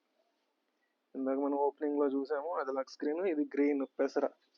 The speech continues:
ఇవన్నీ ఓపెన్ చేసి చూపిస్తున్నానండి ఈ శారీస్. మీరు ఇక్కడే వీడియోలోనే మీకు నచ్చిన శారీ బుక్ చేసుకోవచ్చు. డైరెక్ట్ మీరు WhatsApp నెంబర్ కాంటాక్ట్ చేస్తే మీకు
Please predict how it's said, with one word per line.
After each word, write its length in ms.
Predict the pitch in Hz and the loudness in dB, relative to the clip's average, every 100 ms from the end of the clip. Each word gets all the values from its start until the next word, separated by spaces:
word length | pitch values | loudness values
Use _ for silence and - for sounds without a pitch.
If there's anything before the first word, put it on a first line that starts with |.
| _ _ _ _ _ _ _ _ _ _ _ _ _ - | _ _ _ _ _ _ _ _ _ _ _ _ _ -6
ఇవన్నీ 280 | 143 151 160 | -2 4 8
ఓపెన్ 320 | 151 151 156 | 8 6 2
చేసి 160 | 147 143 | 0 2
చూపిస్తున్నానండి 680 | 143 139 135 147 135 131 123 | 2 2 2 0 0 2 0
ఈ 60 | - | 2
శారీస్. 380 | 127 131 123 196 180 | 2 2 0 0 0
మీరు 160 | 135 | 0
ఇక్కడే 260 | 123 143 139 | 0 2 2
వీడియోలోనే 560 | 131 135 143 143 147 240 - _ _ _ _ | 4 6 6 6 2 -4 -8 _ _ _ _
మీకు 140 | 143 135 | 2 4
నచ్చిన 320 | 135 123 147 | 4 2 2
శారీ 220 | 143 139 135 | 6 8 6
బుక్ 220 | 135 - | 2 0
చేసుకోవచ్చు. 600 | 139 135 - 139 135 - 226 247 156 | 2 2 0 -2 0 2 2 2 4
డైరెక్ట్ 340 | 135 139 135 | 6 6 4
మీరు 140 | 143 139 | 4 4
WhatsApp 400 | 131 - 143 139 | 4 4 4 4
నెంబర్ 280 | 139 143 - | 2 0 0
కాంటాక్ట్ 480 | 139 135 135 143 - | 0 0 0 0 0
చేస్తే 300 | 139 - 233 277 _ _ - - _ _ _ _ - | -2 -2 -4 -4 _ _ -20 -20 _ _ _ _ -4
మీకు 260 | 135 127 | -2 0